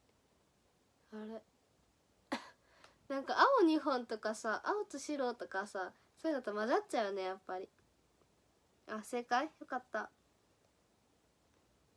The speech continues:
ピンクと水色？ピンクと水色？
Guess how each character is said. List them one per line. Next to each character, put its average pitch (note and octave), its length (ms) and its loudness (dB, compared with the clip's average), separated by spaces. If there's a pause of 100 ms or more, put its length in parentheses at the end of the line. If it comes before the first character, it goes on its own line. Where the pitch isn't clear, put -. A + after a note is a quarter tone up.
(1800)
ピ G4+ 60 0
ン B4 200 -4
ク D#4 140 -2
と C4 320 0 (400)
水 B3+ 360 -6
色？ C4+ 360 2 (1200)
ピ C#5+ 280 -4
ン G#4 40 -2
ク - 20 -14
と F#4 120 0
水 D4+ 300 -2
色？ D4+ 340 0